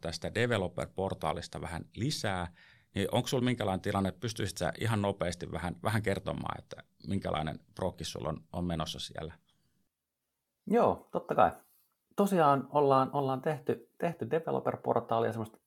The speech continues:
Speaker 2: Backstage-nimistä platformia. Ollaan laitettu pystyyn ja se on alun perin Spotifyn tekemä, itselleen kehittämä järjestelmä,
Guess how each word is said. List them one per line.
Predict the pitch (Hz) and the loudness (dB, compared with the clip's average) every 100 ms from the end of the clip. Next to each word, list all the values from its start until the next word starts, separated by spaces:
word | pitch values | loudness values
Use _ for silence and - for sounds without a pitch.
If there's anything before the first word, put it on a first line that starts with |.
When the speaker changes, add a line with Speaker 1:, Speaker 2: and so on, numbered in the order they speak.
| 110 | 4
Speaker 2:
Backstage-nimistä | 147 160 - 113 107 - 107 101 104 95 - - - - | 4 2 -2 0 0 0 -2 0 -2 -4 -14 -20 -18 0
platformia. | 117 135 - 113 107 107 104 - _ - - - _ _ - | 4 4 4 2 2 2 0 -2 _ -20 -20 -20 _ _ -8
Ollaan | 104 101 95 87 - _ _ _ _ _ _ _ _ | 0 4 4 2 -6 _ _ _ _ _ _ _ _
laitettu | 104 95 90 - - | 4 4 2 -10 -6
pystyyn | 170 190 - 117 | 0 0 0 0
ja | 107 | 4
se | 104 | 4
on | 98 | 4
alun | 104 104 92 | 4 2 2
perin | 95 90 | 0 0
Spotifyn | - - 131 139 117 95 87 82 - _ _ _ - | -4 0 2 2 6 8 8 6 -10 _ _ _ 0
tekemä, | 95 92 95 92 107 | 2 4 2 2 4
itselleen | 120 117 113 95 90 82 | 2 4 2 4 4 2
kehittämä | 92 92 - 80 82 | 0 -2 -4 -4 -2
järjestelmä, | 80 123 151 139 - 127 127 123 | 0 0 0 -4 -4 -2 -2 -2